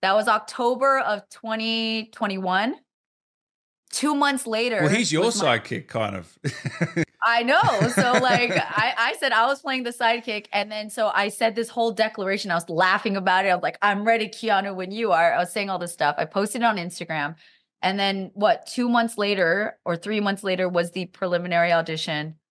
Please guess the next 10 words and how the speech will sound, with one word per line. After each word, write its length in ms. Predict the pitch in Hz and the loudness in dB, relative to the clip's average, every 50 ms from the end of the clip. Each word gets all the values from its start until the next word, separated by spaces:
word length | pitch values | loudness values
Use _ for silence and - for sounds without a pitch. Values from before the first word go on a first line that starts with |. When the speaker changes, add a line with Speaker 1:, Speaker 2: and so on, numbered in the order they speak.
| _ _ _ - | _ _ _ -6
Speaker 1:
for 100 | - 156 | -4 0
Cyberpunk, 680 | - 175 180 190 190 170 - - 160 151 - - - 196 | 2 2 2 2 0 -2 -2 0 0 0 -2 -4 -2 2
not 240 | 190 214 226 226 | 4 4 4 4
knowing 240 | 208 202 208 208 202 | 2 2 2 2 4
what 140 | 202 190 190 | 4 2 2
it 120 | 240 - - | 2 2 2
was. 340 | 185 143 135 147 180 196 - | 2 4 4 2 0 -2 -2
It 80 | 175 | -2
was 180 | 175 175 170 - | -2 -2 -2 -2
just, 400 | - 151 156 156 - - - | -2 -2 -2 -4 -8 -16 -18